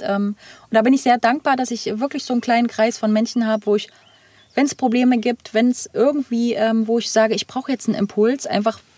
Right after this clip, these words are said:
mal wieder den Blick von außen, dass ich da, äh, wirklich eine kleine Anzahl von Menschen habe, wo ich sage, okay, die, die geben mir dann, äh,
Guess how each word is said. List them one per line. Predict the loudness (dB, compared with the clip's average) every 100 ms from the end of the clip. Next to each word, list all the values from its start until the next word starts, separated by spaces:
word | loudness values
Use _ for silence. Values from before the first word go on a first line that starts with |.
| _ _ -6
mal | 0 2
wieder | 4 4
den | 2
Blick | 0 -4
von | 0 0
außen, | 0 -2 -2 -2
dass | 0
ich | -4 -6 -20 -20 -20 _ 0
da, | 4 4 4 2 2 2 0
äh, | -2
wirklich | -2 -4 -2
eine | -2 0
kleine | 0 2 0
Anzahl | -2 -2 -4
von | 0
Menschen | 0 0 -4
habe, | -4
wo | -2
ich | -2
sage, | -2 -4
okay, | -6 -2 -2
die, | -2
die | -4 -2
geben | 0 2
mir | 2 0
dann, | -2 -2
äh, | -2 -4 -4